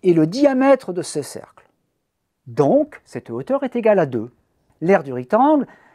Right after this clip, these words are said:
est égale à sa base multipliée par sa hauteur. L'aire du bicorne bleu sous la courbe compagne est donc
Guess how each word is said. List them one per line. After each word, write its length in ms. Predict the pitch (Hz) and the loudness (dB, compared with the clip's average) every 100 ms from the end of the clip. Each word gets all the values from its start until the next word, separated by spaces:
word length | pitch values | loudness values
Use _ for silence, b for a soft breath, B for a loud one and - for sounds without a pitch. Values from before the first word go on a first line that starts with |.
| b - | b -18
est 140 | - | -12
égale 400 | 117 151 226 240 | -4 0 0 -2
à 60 | - | -6
sa 140 | - | -14
base 300 | 101 170 254 208 | -4 0 0 -2
multipliée 400 | 202 202 220 247 | -8 -10 -6 -4
par 160 | 226 | -4
sa 140 | - 220 | 0 -2
hauteur. 360 | 208 113 107 _ _ _ _ 135 | -2 -6 -8 _ _ _ _ -2
L'aire 340 | 165 190 151 | 2 2 0
du 140 | 127 | -8
bicorne 640 | 131 170 - 165 120 117 110 | -12 -12 -2 0 0 -4 -10
bleu 440 | 113 185 294 311 | -6 -2 0 -2
sous 360 | 165 - - 269 | -6 -14 -6 0
la 120 | 156 | 0
courbe 320 | - 143 110 | 0 -6 -6
compagne 580 | 107 87 - 104 214 233 _ _ _ _ _ - | -10 -16 -12 -12 -10 -12 _ _ _ _ _ -4
est 200 | 277 247 | 0 2
donc 580 | 175 139 196 277 - | 2 0 -2 -6 -10